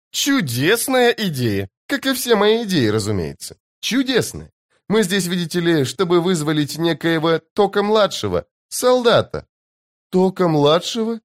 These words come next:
переспросила Хватка. "Тока? Но он же в плену у провидца, увы. Печальный факт. А я не люблю грустить. Это меня раздражает безмерно. Итак, как я говорила, у меня есть идея. Помогите мне его освободить,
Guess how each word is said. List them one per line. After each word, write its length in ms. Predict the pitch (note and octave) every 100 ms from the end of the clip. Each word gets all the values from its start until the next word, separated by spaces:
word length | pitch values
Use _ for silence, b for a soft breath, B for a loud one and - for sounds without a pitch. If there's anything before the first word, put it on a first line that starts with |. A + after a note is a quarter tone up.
| _
переспросила 760 | C#3 C3 B2 C#3 B2 A#2 G#2
Хватка. 520 | A2 G2 E2+ - - - _ _ _ _ -
"Тока? 480 | E3 A3 - C4 - _ _ _ _
Но 160 | C#3+ F#3+
он 160 | G#3
же 320 | F#3 A3+ G#3 - _ _
в 120 | _ -
плену 360 | C4 C4 C4+
у 140 | C4 B3
провидца, 640 | A#3+ A3+ F#3+ F#3+ - E3+ -
увы. 400 | A#2+ G#2 B2+ C#3+ _ _
Печальный 480 | A#3 A#3 D4+ C#4 C4
факт. 420 | - A#3+ A#3 _ _ _
А 100 | A#3
я 120 | G#3+
не 120 | D#3 B2
люблю 280 | A#2+ A#2+
грустить. 640 | B2+ F#2 F2 - F#2 F2+ - _ _ -
Это 200 | C4+ B3
меня 200 | A#3 A3+
раздражает 760 | G3+ F#3 G3+ F#3 G3+ B2+ -
безмерно. 760 | A2 C#3 C#3+ C3+ F3 C#3+ F2 - _ _ _ -
Итак, 440 | C#3 - F#2+ - -
как 180 | D3+ B2
я 100 | C#3+
говорила, 460 | D3 F3 A#3 B3
у 80 | G#3
меня 220 | F3 F3+
есть 340 | E3 D#3 - -
идея. 480 | D#3 A2+ G2 C#2 - _ _
Помогите 640 | - A3 A#3+ A#3 C#4 C4+ A#3+
мне 220 | A#3 A3
его 180 | G#3 G#3
освободить, 680 | G3+ G3+ G3+ G#3+ B3 A3